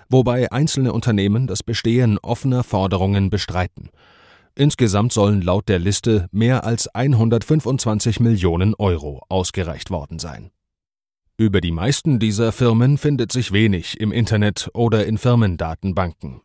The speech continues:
Ein Geschäftsbetrieb ist oft nicht ersichtlich. Die Firma Compay stammt aus Florida und ist vor allem in Russland aktiv,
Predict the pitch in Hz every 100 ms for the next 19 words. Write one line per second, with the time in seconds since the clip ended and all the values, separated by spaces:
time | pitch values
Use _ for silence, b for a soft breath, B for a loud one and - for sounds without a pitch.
0 | _ 120 120 110 113 110 - - 151 120
1 | 113 - - 120 135 - 117 - 113 -
2 | - 98 95 - - - b b b b
3 | b b _ 101 98 139 147 127 110 98
4 | - 160 156 104 104 90 57 - - 123
5 | 120 120 120 120 - 107 110 107 98 95
6 | 87 76 - 127 135 120 127 - 117 110
7 | 107 104 127 110 139 92 71 73 76 -
8 | 104 87 -